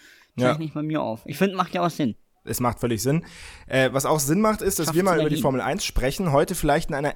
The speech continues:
Speaker 1: etwas kürzeren Version. Müssen wir mal gucken, wie wir uns da so, äh, drauf einigen. Moritz, äh, der große Preis von Frankreich war letzte Woche. <laughs> Natürlich ist der große Preis von
Speaker 2: <laughs>
Speaker 1: Ungarn.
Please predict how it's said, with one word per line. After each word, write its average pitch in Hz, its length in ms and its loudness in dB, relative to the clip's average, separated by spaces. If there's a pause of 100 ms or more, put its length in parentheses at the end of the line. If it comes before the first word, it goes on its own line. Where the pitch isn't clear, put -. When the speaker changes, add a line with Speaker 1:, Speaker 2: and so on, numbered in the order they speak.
(140)
Speaker 1:
etwas - 680 -2 (460)
kürzeren 202 640 4
Version. 165 380 4
Müssen 202 180 2
wir 202 40 4
mal 151 120 4
gucken, 185 400 2
wie 160 160 0
wir 160 100 6
uns 151 180 -2
da 143 140 2
so, 139 380 0
äh, 127 160 -2
drauf 120 240 -2
einigen. 190 480 -2 (400)
Moritz, 190 420 0
äh, 147 220 0
der 147 80 4
große 190 420 2
Preis 143 420 4
von 147 300 2
Frankreich 165 920 0 (260)
war 120 140 2
letzte 160 260 4
Woche. 175 400 6
<laughs> - 80 6
Natürlich 147 320 2
ist 147 140 -2
der 131 60 0
große 139 260 2
Preis 127 240 4
von - 140 2
Speaker 2:
<laughs> - 20 -4
Speaker 1:
Ungarn. 170 400 2